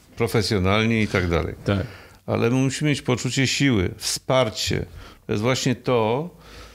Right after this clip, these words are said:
Speaker 1: co, e, przecież przez te całe wieki, a teraz tą rozmowę przypominam,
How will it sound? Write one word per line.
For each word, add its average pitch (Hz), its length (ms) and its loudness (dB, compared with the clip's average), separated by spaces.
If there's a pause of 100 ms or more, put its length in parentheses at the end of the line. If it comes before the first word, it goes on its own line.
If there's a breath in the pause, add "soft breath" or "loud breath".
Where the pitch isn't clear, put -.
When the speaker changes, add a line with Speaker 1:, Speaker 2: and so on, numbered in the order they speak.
(120)
Speaker 1:
co, 110 540 0 (260)
e, 95 40 0
przecież 110 380 0
przez - 260 0
te 113 140 0
całe 120 360 2
wieki, 104 420 0
a 90 80 4
teraz 95 380 0
tą 98 160 0
rozmowę 104 440 2
przypominam, 101 800 0